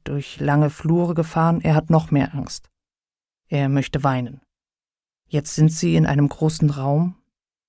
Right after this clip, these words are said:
Da sind ein anderer Arzt und eine andere Schwester. Sie legen ihn auf eine Liege. Er hat fürchterliche Angst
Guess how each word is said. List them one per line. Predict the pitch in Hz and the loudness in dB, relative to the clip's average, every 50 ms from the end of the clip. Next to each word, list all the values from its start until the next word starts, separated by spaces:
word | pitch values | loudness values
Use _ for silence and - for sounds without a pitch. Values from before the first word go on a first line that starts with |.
| _ _ _ _ _ _ _ _ | _ _ _ _ _ _ _ _
Da | - 143 139 143 | -4 -2 -2 0
sind | 139 139 143 143 - - | 0 0 0 0 0 0
ein | 143 143 - | 0 0 0
anderer | - 143 156 170 185 180 180 175 - | 2 2 2 2 2 2 0 0 2
Arzt | 160 170 180 190 - - - - | 2 2 2 0 -2 -4 -4 -2
und | 156 147 - | 0 0 2
eine | 143 147 151 - - | 0 0 0 2 4
andere | 160 165 165 156 135 135 127 | 4 4 4 4 2 -2 -4
Schwester. | - - - 139 135 - - - - 135 - _ _ _ _ _ _ _ _ _ _ _ _ _ _ | -6 -6 -6 -6 -6 -8 -8 -8 -8 -10 -10 _ _ _ _ _ _ _ _ _ _ _ _ _ _
Sie | - - 147 143 | -12 -8 -4 0
legen | 147 143 151 160 160 175 | 2 4 4 4 4 4
ihn | - 160 156 156 160 156 | 2 4 4 4 4 4
auf | - 143 143 143 - - | 2 0 -4 -4 -4 -2
eine | 151 151 147 139 | 0 0 0 0
Liege. | 143 143 151 165 165 185 180 175 170 - _ _ _ _ _ _ _ _ _ _ _ _ _ _ _ _ _ _ _ _ _ | 0 2 2 2 2 2 0 0 -2 -6 _ _ _ _ _ _ _ _ _ _ _ _ _ _ _ _ _ _ _ _ _
Er | - 156 147 143 | 0 0 0 0
hat | 143 139 - | 0 -4 -2
fürchterliche | - - 156 147 156 147 135 135 127 - 127 - | 2 2 2 2 2 0 -4 -2 -4 -4 -6 -6
Angst | - 127 127 - - - - - | -6 -8 -10 -10 -14 -16 -18 -20